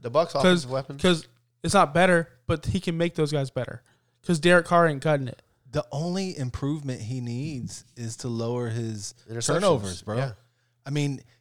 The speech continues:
Speaker 3: this is the most yards he's ever thrown for. I mean, this is a huge, and the most touchdowns. This is a, that was a big year. Other than the mistakes,
Speaker 1: He's
Speaker 3: I
Speaker 1: got a
Speaker 3: he
Speaker 1: limit on the turnovers, yeah.
Speaker 2: But
Speaker 3: and
Speaker 2: this is,
Speaker 3: the
Speaker 2: it,
Speaker 3: vision correctness
Speaker 2: we've been saying
Speaker 3: was
Speaker 2: this for,
Speaker 3: huge.
Speaker 2: we've been saying this for years, and he hasn't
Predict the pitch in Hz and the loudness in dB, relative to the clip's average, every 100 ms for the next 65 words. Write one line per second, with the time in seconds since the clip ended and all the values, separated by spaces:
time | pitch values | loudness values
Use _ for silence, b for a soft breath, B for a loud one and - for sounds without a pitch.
0 | - 196 262 196 196 185 185 185 165 165 | -4 -2 0 0 4 4 4 4 4 4
1 | 165 147 147 139 139 156 160 123 117 117 | 0 2 2 0 0 -2 -2 -4 -4 -4
2 | 120 _ 131 131 156 165 170 139 113 165 | -10 _ -8 -4 -2 -2 -2 -2 -2 -4
3 | 170 - 139 143 156 175 - 226 - 107 | -4 -6 -4 0 0 0 0 -2 -4 -6
4 | 98 165 185 147 127 110 117 - 156 208 | -8 -8 -8 -6 -6 -6 -16 -8 -6 -4
5 | 180 147 113 113 147 143 139 180 180 143 | -6 -6 -8 -8 -8 -6 -4 -4 -4 -6
6 | b b b b 143 160 156 135 135 135 | b b b b -2 0 2 2 0 -2
7 | 131 143 160 - 180 190 123 131 131 127 | -6 -2 -2 0 -2 -2 -4 -4 0 2
8 | 120 117 123 123 127 123 147 143 120 107 | 2 -2 -2 -2 -4 -4 -4 -4 -4 -4
9 | 123 131 - _ 131 135 190 - 220 208 | -6 -6 -8 _ -6 0 0 4 2 2
10 | - - 117 175 233 220 226 220 - 226 | -2 -2 6 6 6 2 -4 -8 -6 -2
11 | 220 226 226 226 - 175 190 190 196 175 | -2 -2 -6 -6 -6 -2 0 2 0 2
12 | 131 101 101 - 247 269 123 110 202 233 | 2 2 0 0 2 2 0 -2 2 2
13 | 208 220 220 220 214 233 208 175 170 254 | 2 2 0 -2 -4 -4 -6 -4 -4 -2
14 | 240 143 123 - 147 190 214 208 - | 0 -2 -4 -6 -2 0 0 -2 -8